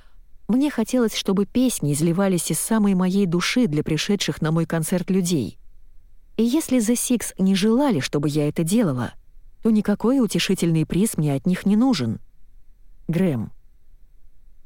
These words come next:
Дейзи не хотела, чтобы Билли впадал в горячку гнева всякий раз, когда она пыталась бы внести что-то своё. Она заранее очерчивала в отношении себя законы и правила.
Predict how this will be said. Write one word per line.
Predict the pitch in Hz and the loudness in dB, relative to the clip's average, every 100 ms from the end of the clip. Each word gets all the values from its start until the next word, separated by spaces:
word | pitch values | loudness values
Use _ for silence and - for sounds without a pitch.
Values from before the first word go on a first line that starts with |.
| - | -4
Дейзи | 165 214 190 | 2 2 2
не | 202 | 0
хотела, | 202 208 - 269 170 | 0 -2 0 0 0
чтобы | - 147 147 | 0 -2 0
Билли | 156 202 143 | 2 2 0
впадал | - 151 160 | 0 0 0
в | 151 | 0
горячку | 156 175 170 - 151 | 0 0 0 0 -2
гнева | 143 185 185 | 2 2 2
всякий | 143 - 131 139 | 0 -2 -2 -2
раз, | 143 220 - | 0 0 -2
когда | 143 143 | -2 -2
она | 147 151 | -2 -2
пыталась | 160 190 185 147 | -2 0 0 0
бы | 143 | -2
внести | 147 143 175 | -2 -2 -4
что-то | - 170 185 | -2 -2 -2
своё. | - 214 196 117 - - - - - - - - - | 0 0 2 -2 -6 -18 -20 -20 -20 -20 -20 -20 -6
Она | 175 196 | 0 0
заранее | 185 233 294 233 131 127 | 2 2 2 2 0 -2
очерчивала | 151 - 220 233 - 151 143 | -4 -2 0 0 0 0 0
в | |
отношении | 151 151 - 160 147 | 0 -2 0 0 0
себя | 139 135 139 180 | -2 -2 -2 -2
законы | 165 131 131 139 170 | -2 -2 -2 -2 -2
и | |
правила. | - 247 185 107 101 | 0 0 0 -2 -6